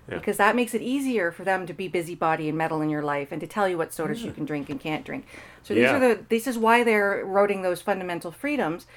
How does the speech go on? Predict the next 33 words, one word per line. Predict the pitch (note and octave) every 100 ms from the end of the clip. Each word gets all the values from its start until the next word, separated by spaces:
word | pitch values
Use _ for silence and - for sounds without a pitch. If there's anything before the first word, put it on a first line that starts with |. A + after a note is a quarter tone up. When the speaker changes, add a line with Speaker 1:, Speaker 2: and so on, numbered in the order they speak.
| - - _ -
Speaker 2:
because | G#3+ A#3+ A3+ G#3+ G#3+
that's | G#3+ G#3
the | - G3+
only | G3 G3+
way | F#3+ F#3
they | F#3
can | - F3
control | E3+ - C4+ A3
us. | D3+ C3+ - - - - - _ _ _ _ _ - - - -
Speaker 1:
Yes, | F3+ -
well, | C#3+ D3+
there, | D#3+
there | - D#3 - D#3+
definitely | F#3+ G3 D#3 B2+
has | C3
to | A2
be | A2+
a | A2
control | G#2 G2+ A#2 G#2
on | G2 G#2
some | - A2
of | G#2
our | F#2+
baser | E2+ G#2 A#2 - D#2+
instincts, | D#2+ - F2+ F2 G#2+
but | - G#2+
that's | A#2+ - A2+
where | G2+
objective | F#2 - G#2 - E2
laws | F#2 F2+ F2+
come | - E2+
in. | D#2 G2 - - - -
Speaker 2:
Yeah. | D4+